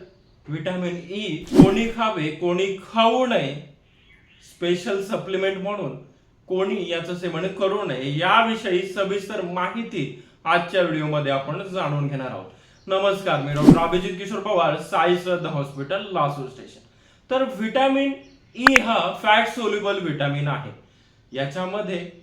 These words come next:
हा व्हिटॅमिन सात डिफरंट कंपोनंट पासून तयार होतो, तर त्यालाच अल्फा टोकोफेरॉल असं म्हटलं जातं.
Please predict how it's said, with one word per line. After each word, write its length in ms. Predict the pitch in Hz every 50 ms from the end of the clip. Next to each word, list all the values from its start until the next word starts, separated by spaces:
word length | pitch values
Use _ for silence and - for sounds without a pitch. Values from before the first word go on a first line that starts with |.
| _ _ _ _ _ _ _ - 190
हा 400 | 185 185 202 202 196 196 - - - - -
व्हिटॅमिन 680 | 143 143 170 165 180 196 202 208 220 220 226 - - - - - - -
सात 500 | - - 226 220 240 226 226 220 - 180
डिफरंट 520 | 180 196 196 - 233 226 220 220 214 -
कंपोनंट 580 | - 202 185 196 185 214 220 220 214 214 214 208
पासून 340 | - 180 170 - 175 180
तयार 440 | 185 - 190 165 156 160 160 156 156
होतो, 400 | 143 - - 110 92 87 - - - - - _ _ _ _ -
तर 100 | 147 143 143 143 - - - - _ _ _ _ _ _ -
त्यालाच 640 | 180 175 180 214 233 220 202 208 208 - - - - -
अल्फा 680 | 147 170 180 180 - - - - 240 180 175 175 175 - -
टोकोफेरॉल 720 | 185 180 175 202 208 202 - 226 202 202 208 196 151 151
असं 400 | 156 139 147 - 180 180 185 185
म्हटलं 360 | 185 196 190 185 180 180 160
जातं. 340 | 139 123 117 104 - - -